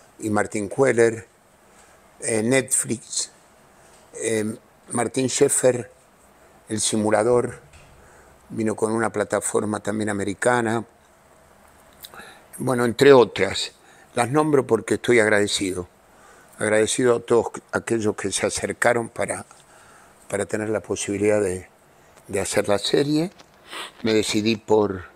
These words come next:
por Disney. Tengo ahí a, a Diego Lerner, el número uno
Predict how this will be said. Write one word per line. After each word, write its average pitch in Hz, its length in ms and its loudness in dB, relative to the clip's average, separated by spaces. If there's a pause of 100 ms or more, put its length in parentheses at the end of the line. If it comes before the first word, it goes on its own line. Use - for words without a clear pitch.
(580)
por 107 180 -2
Disney. 127 500 -2 (1080)
Tengo 110 300 8
ahí 120 180 10
a, 110 220 2 (680)
a 107 80 -6
Diego 113 240 6
Lerner, 123 600 4 (1800)
el 104 300 -4
número 107 320 2
uno 113 500 0